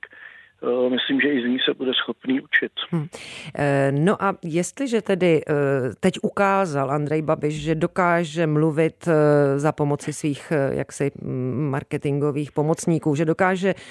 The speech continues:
Speaker 2: vystupovat a mluvit smířlivě, dokonce psychologizuje o nemocné duši společnosti, eh, tak, eh, dá se očekávat, že i v té politické praxi,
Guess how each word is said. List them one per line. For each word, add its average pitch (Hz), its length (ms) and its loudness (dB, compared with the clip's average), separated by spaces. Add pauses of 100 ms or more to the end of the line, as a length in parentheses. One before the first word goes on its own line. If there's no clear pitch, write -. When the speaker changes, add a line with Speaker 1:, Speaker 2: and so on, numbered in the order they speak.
(140)
Speaker 2:
vystupovat 196 580 2
a 175 60 4
mluvit 175 340 2
smířlivě, 165 800 2 (320)
dokonce 135 360 -2
psychologizuje 160 840 0
o 147 100 2
nemocné 151 560 0
duši 143 300 -4
společnosti, 170 800 0 (420)
eh, 147 320 4
tak, 170 280 -2
eh, 165 200 4
dá 170 200 2
se - 180 -2
očekávat, 165 600 -2
že 170 100 -2
i 196 120 0
v - 40 -4
té 214 120 2
politické 208 560 0 (140)
praxi, 156 540 -4